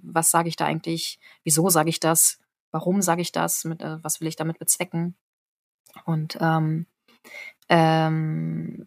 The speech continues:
und das kann man natürlich auch erweitern oder halt auch generell die Ideen vom Stanislavski, die dann halt irgendwie, dass man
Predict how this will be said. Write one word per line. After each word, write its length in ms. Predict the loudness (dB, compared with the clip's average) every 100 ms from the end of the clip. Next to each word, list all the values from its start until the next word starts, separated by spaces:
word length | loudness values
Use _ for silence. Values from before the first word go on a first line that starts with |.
| -6
und 140 | -4 0
das 160 | 0
kann 120 | 4
man 80 | 4
natürlich 400 | 4 0 -2 -2
auch 100 | -2
erweitern 580 | 0 2 0 2 0 0
oder 180 | -2 -2
halt 160 | -2
auch 120 | -4 -2
generell 340 | -2 0 0
die 140 | 0
Ideen 260 | -2 0 -2
vom 120 | -2
Stanislavski, 680 | -2 -2 -2 0 0 0 -4
die 140 | -4 -4
dann 160 | -2
halt 160 | -4 -4
irgendwie, 680 | -8 -8 -8 -6 -6 -8 -8
dass 160 | -4
man 300 | -4 -4 -8